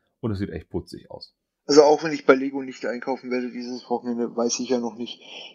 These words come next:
Speaker 2: Äh, das werde ich mir holen.
Speaker 1: Werde ich mir auch holen.
Speaker 2: Ich,
Speaker 1: Werde
Speaker 2: ich
Speaker 1: die
Speaker 2: fänd
Speaker 1: V-I P-Punkte
Speaker 2: das
Speaker 1: einsetzen.
Speaker 2: genial, ja.
Speaker 1: Krieg ja eh doppelte V-I-P-Punkte. Wenn ich für zwei oder fünfzig Tacken einkaufe, krieg ich eh eine Menge V-I-P-Punkte. Die hole ich mir wieder rein.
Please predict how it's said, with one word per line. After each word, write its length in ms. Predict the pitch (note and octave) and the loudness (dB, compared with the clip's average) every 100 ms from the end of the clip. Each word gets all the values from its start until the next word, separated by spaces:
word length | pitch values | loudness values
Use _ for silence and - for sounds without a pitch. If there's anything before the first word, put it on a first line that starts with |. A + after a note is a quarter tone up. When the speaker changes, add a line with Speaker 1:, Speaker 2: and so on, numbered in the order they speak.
| _ | _
Speaker 2:
Äh, 300 | - B2 A#2 - - | 2 6 6 6 8
das 360 | C#3 - G#2+ | 8 8 -2
werde 260 | B2 B2 B2+ | 0 0 0
ich 140 | B2+ | -6
mir 120 | B2 | -2
holen. 280 | B2 D3+ A2 - _ _ _ | 2 4 2 -4 _ _ _
Speaker 1:
Werde 180 | B2+ F3 | -2 0
ich 60 | D#3 | 0
mir 100 | A#2+ | -2
auch 140 | - | 0
holen. 200 | F2 B2 | 0 0
Speaker 2:
Ich, 60 | F#2+ | 0
Speaker 1:
Werde 160 | A#2 A#2+ - - | 0 0 -10 -6
Speaker 2:
ich 140 | C#3 | -6
Speaker 1:
die 80 | A2 | 2
Speaker 2:
fänd 260 | B2+ C#3 | 6 6
Speaker 1:
V-I 80 | - | 6
P-Punkte 100 | C3 | 4
Speaker 2:
das 200 | D#3 - | 4 0
Speaker 1:
einsetzen. 440 | A#2+ B2 B2+ - C#3 | 0 0 -2 -2 -2
Speaker 2:
genial, 480 | C3 B2 A2+ A2 - | 4 6 6 4 -2
ja. 220 | A#2+ A2+ - _ _ | -2 -2 -4 _ _
Speaker 1:
Krieg 140 | - D3+ | -4 0
ja 60 | |
eh 100 | F#3+ F3 | 2 4
doppelte 260 | D#3+ D#3+ | 2 0
V-I-P-Punkte. 680 | D#3 D#3 D#3 E3 - D#3+ - | 0 -2 -2 -6 -6 -8 -6
Wenn 100 | C3+ | -8
ich 60 | C3 | -6
für 100 | B2 | -8
zwei 160 | - | -4
oder 140 | C3+ C3+ | -2 -2
fünfzig 340 | C#3 C3 C3 | -4 -4 -4
Tacken 300 | - - C#3 | -2 -2 -2
einkaufe, 360 | B2+ D3+ D3 - | -2 0 0 0
krieg 200 | C#3+ B2+ | -4 -6
ich 80 | - | -4
eh 20 | |
eine 140 | D#3 | -2
Menge 220 | D#3 D#3+ | 0 -2
V-I-P-Punkte. 640 | D3 D3 D3 C3 D3+ D3 C3 | -2 -4 -4 -8 -8 -8 -8
Die 140 | B2 | -6
hole 180 | A#2+ A#2+ | -4 -4
ich 80 | A2+ | -2
mir 80 | G#2+ | 0
wieder 180 | F#2 F#2 | 2 2
rein. 240 | C#3+ G#3 | 0 -2